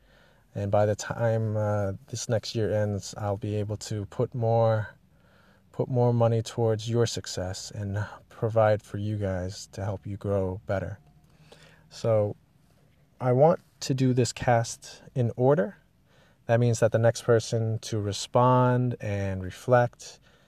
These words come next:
and answer the two questions will be Agile three. And, uh, I hope she will be up to it to try this.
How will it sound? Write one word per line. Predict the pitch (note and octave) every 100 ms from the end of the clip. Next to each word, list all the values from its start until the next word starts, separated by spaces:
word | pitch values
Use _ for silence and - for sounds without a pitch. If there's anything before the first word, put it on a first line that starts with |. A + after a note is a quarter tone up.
| _ -
and | A2
answer | A2 -
the | A2
two | - - - C#3
questions | B2+ - C3 - C#3+ C#3 C3+
will | G#2+
be | G#2+ G#2
Agile | G2+ G2+ G#2 G#2+ G2 -
three. | A2+ A#2+ F3+ - _ _ - - -
And, | A2+ A2+ G#2+ G#2
uh, | G#2 G#2 G#2 A2+ - - -
I | A2 A2 G#2+
hope | G2+ - E3
she | - - C3 A#2+ A#2
will | A2 A2 G#2+ G#2+ A2
be | A#2
up | D#3+ -
to | - G#2+
it | G#2+ -
to | A2+
try | - A#2 G#2
this. | F#2+ - -